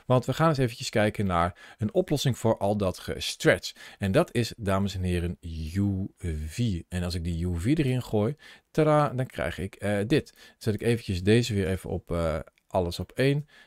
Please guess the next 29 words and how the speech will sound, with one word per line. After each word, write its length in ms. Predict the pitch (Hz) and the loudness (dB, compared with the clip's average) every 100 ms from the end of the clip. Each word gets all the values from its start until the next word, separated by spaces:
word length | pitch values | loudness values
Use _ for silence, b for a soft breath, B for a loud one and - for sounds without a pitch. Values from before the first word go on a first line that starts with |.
| b | b
De 60 | 95 | -4
rotatie 500 | 95 117 117 - 95 | 0 2 2 0 -2
even 280 | 95 - | -2 -2
op 180 | 92 85 - | -6 -6 -4
nul. 500 | 101 117 135 143 - b b b | 0 2 4 2 0 b b b
En 240 | 110 101 95 | -2 0 0
de 80 | |
schaal 360 | 95 - 95 92 | -2 -2 0 2
op 200 | 87 - | 0 -2
één 280 | - 143 160 | 2 4 4
heb 140 | 117 98 | 2 0
ik 120 | - | -2
de 140 | 92 | -2
mapping 380 | 95 117 117 107 | 2 0 2 2
node 260 | 101 92 - _ | 2 0 -4 _
ingesteld 600 | - 135 117 117 107 92 | -2 -2 -2 -2 -2 -2
zoals 320 | - - - - | -4 -8 -8 -6
die 180 | 90 80 | -6 -6
stond. 460 | - - 135 165 B B B | -6 2 2 2 B B B
En 180 | 147 139 | -4 -2
moet 220 | 147 202 - | 0 0 0
je 60 | |
kijken, 380 | - 214 - - | 0 2 2 0
alle 200 | 165 180 | 2 0
stippen 360 | 135 - 123 104 | 0 -4 -2 -2
staan 260 | - 90 92 | -2 0 0
nu 160 | 104 | -2
gewoon, 440 | - - 80 87 - | -4 -6 -2 -4 -4
eh, 260 | 87 76 | -6 -4